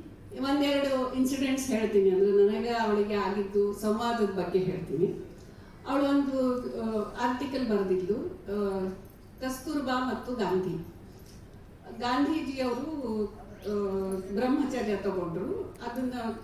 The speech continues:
ಕಸ್ತೂರ್ಬಾ ಅವ್ರಿಗೆ ಅದ್-, ಅವ್ರದ್ದೇನೋ ಒಂದು ಸಂವಾದದ ಬಗ್ಗೆ ಆಕಿ, "ಅವ್ರು ಗ್ರೇಟ್ ಇದ್ರು ಮಹಾತ್ಮ ಗಾಂಧಿ" ಹಂಗ್ ಹಿಂಗೆಲ್ಲ ಬರ್ದಿದ್ರು. ನಾ ಹೇಳ್ದೆ, "ಅಜ್ಜಿ ನೀ ಹೇಳ್ತಿದ್ದಿ ಮಹಾತ್ಮ ಗಾಂಧಿ ಅವರು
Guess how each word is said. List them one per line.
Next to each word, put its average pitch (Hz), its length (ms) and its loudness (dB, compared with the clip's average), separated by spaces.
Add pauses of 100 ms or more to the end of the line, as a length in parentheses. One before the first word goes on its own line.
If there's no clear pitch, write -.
(320)
ಕಸ್ತೂರ್ಬಾ 214 420 -2
ಅವ್ರಿಗೆ 208 500 2
ಅದ್-, - 520 -10
ಅವ್ರದ್ದೇನೋ 247 520 0
ಒಂದು 254 220 -2
ಸಂವಾದದ 208 640 -2
ಬಗ್ಗೆ 302 260 -4
ಆಕಿ, 285 280 -8 (560)
"ಅವ್ರು 247 380 -2
ಗ್ರೇಟ್ 254 280 0
ಇದ್ರು 233 300 -4
ಮಹಾತ್ಮ 233 340 -4
ಗಾಂಧಿ" 214 380 0
ಹಂಗ್ 208 280 2
ಹಿಂಗೆಲ್ಲ 196 340 2 (100)
ಬರ್ದಿದ್ರು. - 680 -4 (340)
ನಾ 294 280 0
ಹೇಳ್ದೆ, 202 360 0 (760)
"ಅಜ್ಜಿ 220 220 -4
ನೀ 285 180 0
ಹೇಳ್ತಿದ್ದಿ 208 1040 -2
ಮಹಾತ್ಮ 233 340 -4
ಗಾಂಧಿ 196 420 2
ಅವರು 240 440 -4